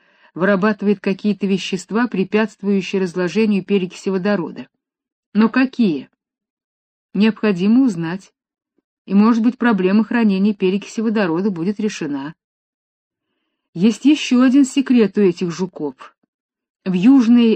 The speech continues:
Америке живет бомбардир, который при выстреле накаляется до ста градусов. Как он не сварит себя сам? И что за жароустойчивые ткани в его организме?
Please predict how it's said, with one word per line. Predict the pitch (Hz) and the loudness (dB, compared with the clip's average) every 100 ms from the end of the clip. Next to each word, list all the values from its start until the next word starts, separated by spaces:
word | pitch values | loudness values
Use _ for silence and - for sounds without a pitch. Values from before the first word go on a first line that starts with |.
| - | 0
Америке | 180 196 285 254 185 151 | -2 2 4 2 -2 -6
живет | 143 160 226 185 | -6 -2 -2 0
бомбардир, | 196 185 175 170 180 302 269 | -2 -2 -2 -4 -2 -2 -2
который | 170 - 220 208 190 | -6 -2 0 2 0
при | 170 165 | -2 0
выстреле | 220 311 - 180 156 147 - _ _ - | 2 0 0 -4 -2 -4 -6 _ _ -4
накаляется | 180 202 196 180 254 302 262 - 151 | -2 0 0 0 2 2 0 -2 -8
до | 151 175 | -6 -6
ста | - - 240 | -8 -4 -2
градусов. | 220 240 202 139 135 - - _ _ _ _ _ _ _ | 0 0 -2 -4 -10 -18 -20 _ _ _ _ _ _ _
Как | 220 226 285 | -4 -2 2
он | 269 | 2
не | 277 | 2
сварит | - 302 294 185 160 | -2 -2 -2 -2 -4
себя | - 190 202 | -6 -4 -4
сам? | - - 226 226 _ _ _ _ _ _ _ | -6 -10 -10 -14 _ _ _ _ _ _ _
И | 208 | -2
что | - - 294 | -2 0 0
за | 240 262 254 - | 2 2 0 -2
жароустойчивые | 196 262 262 233 - 269 269 262 277 | 0 2 2 0 -2 -4 -2 -2 -2
ткани | 262 - 214 165 | -2 -4 -4 -4
в | 156 | -4
его | 175 170 | -4 -4
организме? | 160 170 196 175 139 - - | -4 -2 -2 -2 -6 -12 -14